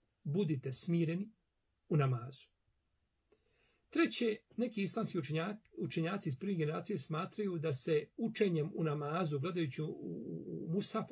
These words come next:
oponašaju ehlul kitab, koji gledaju kitabije, gledaju knjigu svoju dok, dok se mole. Isto tako, skrušenost u namazu znatno opada. Znatno opada skrušenost u namazu,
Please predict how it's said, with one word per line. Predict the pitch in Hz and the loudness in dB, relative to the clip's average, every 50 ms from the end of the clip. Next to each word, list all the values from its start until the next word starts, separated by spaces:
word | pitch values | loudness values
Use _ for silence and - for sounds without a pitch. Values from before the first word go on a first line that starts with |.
| - - | -2 0
oponašaju | 175 147 131 - 160 151 147 156 180 196 - - - 214 214 208 - - | 0 0 2 2 0 0 0 0 -2 -2 -2 0 0 0 0 -2 -2 -2
ehlul | 165 139 160 151 131 - | -2 0 0 -2 -4 -4
kitab, | - 131 - 151 117 110 120 - _ _ _ _ _ _ _ _ _ _ | -6 -4 -4 -4 -6 -6 -8 -12 _ _ _ _ _ _ _ _ _ _
koji | 185 175 185 185 202 | 2 4 4 2 2
gledaju | 226 156 175 190 160 151 135 131 135 165 - _ _ _ _ _ _ _ _ _ _ _ _ _ _ _ _ - | 4 4 6 6 6 6 4 4 2 0 -4 _ _ _ _ _ _ _ _ _ _ _ _ _ _ _ _ -10
kitabije, | 151 131 151 143 151 147 156 143 135 | -8 -6 -2 -2 -2 0 0 0 2
gledaju | 135 156 147 139 131 123 123 127 | 2 0 0 0 0 -2 -4 -4
knjigu | - 196 196 165 143 | -4 -4 -4 -2 -4
svoju | - - 190 208 202 | -6 -4 -4 -4 -2
dok, | 147 185 180 - - _ _ - _ _ | -2 -4 -6 -6 -12 _ _ -20 _ _
dok | - 156 - | -2 -2 0
se | - - 143 | 0 0 0
mole. | 135 120 110 120 - _ _ _ _ _ _ _ _ _ - - - - - - | 0 -2 -4 -8 -14 _ _ _ _ _ _ _ _ _ -20 -20 -20 -8 -2 -2
Isto | 302 220 - 262 | 0 0 0 -2
tako, | 214 262 240 - 247 160 | -2 -4 -2 -2 -2 -2
skrušenost | - - - 277 202 - 202 175 156 127 - | -2 -4 -2 -2 0 2 2 2 2 2 2
u | 170 | 2
namazu | 165 156 156 170 196 214 196 180 | 2 2 2 0 0 0 0 0
znatno | 160 156 214 214 - - 180 151 151 | 2 2 2 0 0 0 -2 0 0
opada. | 147 131 - 131 123 - - - _ _ _ _ _ _ _ _ _ _ _ _ _ _ | -2 -2 -2 -2 -2 -4 -8 -16 _ _ _ _ _ _ _ _ _ _ _ _ _ _
Znatno | 175 135 160 233 - - - 165 180 | 0 2 2 2 2 0 -2 -4 -4
opada | - - 190 170 139 | -2 0 0 0 0
skrušenost | 131 - 214 196 135 170 165 147 127 - | 0 -2 -2 -2 0 2 0 0 0 -2
u | 160 | -2
namazu, | 147 147 143 143 151 170 185 196 180 226 233 | -2 -2 -2 -2 -2 0 0 0 0 -2 -6